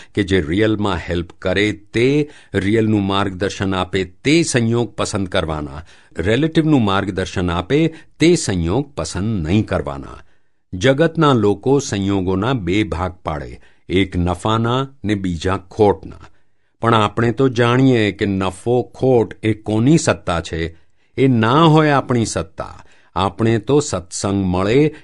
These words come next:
એ સંયોગ પસંદ કરવા યોગ્ય, બીજા તો બધા સંયોગો તે સંયોગો જ છે. અરે, મોટામાં મોટા રાત દાડો જોડે જ સૂઈ રહેનારા સંયોગ, મન, વચન, કાયાના સંયોગ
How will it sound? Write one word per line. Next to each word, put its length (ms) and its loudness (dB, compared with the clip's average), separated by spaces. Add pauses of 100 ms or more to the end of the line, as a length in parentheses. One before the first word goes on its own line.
એ 220 4
સંયોગ 680 0
પસંદ 380 -4
કરવા 380 -2
યોગ્ય, 520 2 (320)
બીજા 360 2
તો 140 0
બધા 360 2
સંયોગો 600 2
તે 140 -2
સંયોગો 560 2
જ 80 -12
છે. 400 0 (380)
અરે, 220 4
મોટામાં 760 2
મોટા 440 -2
રાત 340 0
દાડો 580 0
જોડે 500 0
જ 80 -8
સૂઈ 320 -2
રહેનારા 520 -2
સંયોગ, 640 0 (540)
મન, 380 2
વચન, 440 2
કાયાના 560 -2
સંયોગ 640 0